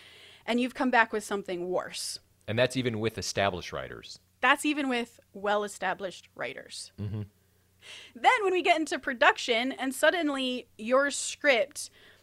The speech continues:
Speaker 1: that hinges on this spy character traveling to five different countries, well, we only have money to stay in one country. Can you account for that? Is that okay? Can you write that? And we talked to Joe Russo, who came on the podcast a while ago, and he talked about this exact thing, how they went into production,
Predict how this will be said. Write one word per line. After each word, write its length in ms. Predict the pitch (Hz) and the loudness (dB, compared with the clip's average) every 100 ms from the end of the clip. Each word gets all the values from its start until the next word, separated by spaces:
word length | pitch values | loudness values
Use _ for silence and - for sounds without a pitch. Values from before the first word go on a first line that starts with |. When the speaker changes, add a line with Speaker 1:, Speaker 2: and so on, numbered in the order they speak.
| _ | _
Speaker 1:
that 160 | 240 240 | 0 0
hinges 560 | - 254 269 269 262 | -2 0 2 2 2
on 300 | 254 240 240 - | 2 2 0 -2
this 320 | 220 - - | -4 -4 -8
spy 420 | - - 214 269 | -8 -2 2 2
character 460 | 277 233 208 - 214 | 2 -2 -2 -2 -6
traveling 380 | - 220 226 233 | 2 2 4 0
to 100 | 214 | -4
five 300 | - 220 220 | 2 4 4
different 280 | 220 220 175 | 0 -4 -2
countries, 400 | 285 294 220 220 - - | 0 2 0 -4 -10 0
well, 160 | 254 269 | 6 6
we 100 | 285 | 6
only 180 | 302 302 | 4 4
have 120 | 254 | 4
money 240 | 240 226 | 0 -2
to 120 | 220 214 | -6 -8
stay 200 | - 190 | -6 -4
in 120 | 185 | -4
one 240 | 160 156 | -4 -4
country. 520 | - - 156 - - - _ _ _ _ | -6 -12 -14 -16 -18 -20 _ _ _ _
Can 300 | - 208 202 | -4 -2 0
you 100 | 202 | -4
account 300 | 196 190 - | -2 -2 -2
for 100 | - | -4
that? 260 | - 98 - _ _ - | -2 -2 -6 _ _ -10
Is 100 | 190 | -2
that 160 | 170 | -2
okay? 300 | 175 208 190 | -2 -2 -2
Can 160 | 214 202 | -2 -8
you 100 | 185 | -2
write 220 | 170 170 | -2 4
that? 280 | 226 254 - - - _ _ | 4 4 2 -20 -20 _ _
And 60 | 226 | -8
we 60 | 240 | 2
talked 280 | 269 269 | 4 4
to 480 | - 254 233 220 214 - | 2 0 0 0 -2 -6
Joe 200 | - 208 | -2 0
Russo, 420 | 202 320 320 240 | 2 0 4 2
who 100 | 226 | 2
came 240 | 208 208 202 | -2 -4 -2
on 100 | 185 | -4
the 60 | |
podcast 720 | 185 185 175 - 190 175 175 - | -2 -2 -2 0 2 2 0 -4
a 60 | 185 | -4
while 280 | 160 170 | 0 0
ago, 160 | 190 185 | -2 -4
and 100 | 370 | -4
he 180 | - 349 | -2 0
talked 280 | 247 208 214 | 4 2 2
about 140 | 196 | -2
this 140 | 196 202 | -4 -10
exact 440 | 185 196 202 196 | -4 2 2 0
thing, 300 | - 311 196 | 0 0 0
how 160 | 196 185 | -2 0
they 160 | 220 | 2
went 120 | 269 | 2
into 180 | 254 226 | 0 -4
production, 540 | - 220 226 - 196 | -6 -2 -2 -2 -6